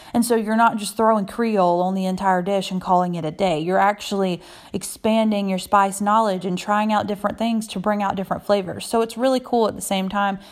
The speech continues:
And it's teaching you how to cook a lot better too. So back to what I was saying, mashed sweet potatoes with cinnamon and local honey are the bee's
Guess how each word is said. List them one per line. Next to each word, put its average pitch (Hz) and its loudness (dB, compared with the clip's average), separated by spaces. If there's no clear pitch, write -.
And 254 4
it's 240 -2
teaching 269 0
you 214 0
how 208 6
to 190 -4
cook 190 0
a 180 -2
lot 165 2
better 170 0
too. 185 -4
So 214 6
back 226 6
to 247 -4
what 220 6
I 214 8
was 226 0
saying, 202 -2
mashed 240 4
sweet 247 -4
potatoes 226 2
with 202 -8
cinnamon 208 0
and 190 -4
local 185 0
honey 180 -2
are 180 2
the 180 -4
bee's 185 -4